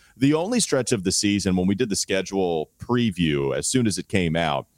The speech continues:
Really, it was pretty evenly distributed. You're talking about a couple of homestands, like, two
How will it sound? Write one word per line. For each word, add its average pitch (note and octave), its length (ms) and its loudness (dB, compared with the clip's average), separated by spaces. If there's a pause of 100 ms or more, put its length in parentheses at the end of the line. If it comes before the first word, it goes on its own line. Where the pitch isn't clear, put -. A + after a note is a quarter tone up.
(320)
Really, D3+ 580 2
it B2 200 0
was G2 300 2
pretty F3 400 0
evenly G#2 460 2
distributed. E2 680 0 (220)
You're A2+ 80 2
talking B2+ 340 2
about A2+ 220 2
a F#2 40 -2
couple B2+ 400 0
of A2 100 0
homestands, A2 680 2
like, F2+ 240 0 (300)
two D#3+ 420 2